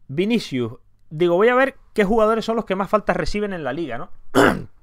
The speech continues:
Porque a lo mejor no recibe tantas patadas como dicen, pero sí, sí. Eh, ha recibido cuarenta y nueve faltas. Que la gente, pues bueno, dirá, ¿serán muchas, serán pocas? Bueno,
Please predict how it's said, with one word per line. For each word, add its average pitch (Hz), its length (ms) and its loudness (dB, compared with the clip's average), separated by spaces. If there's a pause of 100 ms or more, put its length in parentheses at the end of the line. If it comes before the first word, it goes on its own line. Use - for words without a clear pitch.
(640)
Porque 131 220 -10
a - 20 -4
lo 123 80 -6
mejor 120 200 -4
no 190 120 -4
recibe 220 320 -4
tantas 196 400 -2
patadas 160 500 2
como 139 260 -4
dicen, 185 340 -4
pero 101 180 -14
sí, 240 240 -8
sí. - 240 -12 (1000)
Eh, 151 720 2
ha 196 80 0
recibido 254 460 2
cuarenta 196 440 4
y 185 40 -2
nueve 233 200 4
faltas. - 600 -2 (920)
Que 120 200 -2
la 123 100 -2
gente, 147 260 -2
pues 147 120 -2
bueno, 147 180 -2
dirá, 113 380 0
¿serán 143 260 -2
muchas, 190 380 -2
serán 175 220 -2
pocas? 180 300 -2
Bueno, 107 300 -6